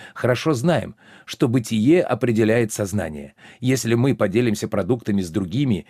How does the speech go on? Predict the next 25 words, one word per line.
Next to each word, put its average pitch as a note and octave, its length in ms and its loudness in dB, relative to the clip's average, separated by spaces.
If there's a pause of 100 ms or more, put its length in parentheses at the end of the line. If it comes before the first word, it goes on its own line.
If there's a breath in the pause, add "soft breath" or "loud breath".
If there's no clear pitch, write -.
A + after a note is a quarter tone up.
(160 loud breath)
и A2 100 -2
тем C3 180 2
самым C#3+ 420 0
ухудшим A2+ 500 0
наше B2 300 0
бытие, G2 520 0 (200 loud breath)
то B2+ 100 2
тогда A2 300 2
и A2 60 2
наше A#2 260 0
сознание F3+ 540 0
тоже A3 260 4
ухудшится. G#3+ 720 -2 (420)
А A#2 100 -4
с - 80 -8
плохим G#2+ 380 -2
сознанием G#2 540 -2
мы G#2+ 120 2
не G#2+ 80 2
сможем G#2 380 -2
вести G#2 300 -2
наш A2+ 180 0
корабль A2 400 0
правильным A2+ 580 0
курсом E3+ 440 0